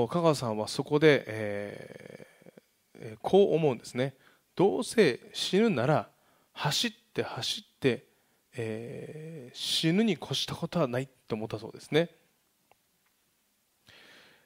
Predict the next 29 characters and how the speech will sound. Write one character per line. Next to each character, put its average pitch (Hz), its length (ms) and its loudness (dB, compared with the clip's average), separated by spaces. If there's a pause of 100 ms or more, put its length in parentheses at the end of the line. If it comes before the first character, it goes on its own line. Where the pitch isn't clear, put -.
(160)
え 113 280 -4
ー、 - 40 -16
そ 143 80 -2
し - 120 -4
て、 165 260 6
え 110 1040 -12 (120)
ー、 127 60 -4
闇 147 220 4
の 180 140 4
中 180 280 2
で 110 200 -6 (220)
全 180 360 -2
力 220 240 2
で、 185 260 6 (260)
全 156 220 4
力 196 200 2
を 185 60 4
注 - 260 2
い - 20 6
で 175 200 4 (280)
神 233 300 0
と 143 120 -4
人 - 240 -6
に 185 200 -4 (320)
伝 - 300 -6
え 190 40 -8
た - 160 -6
い - 40 -4
っ - 40 -10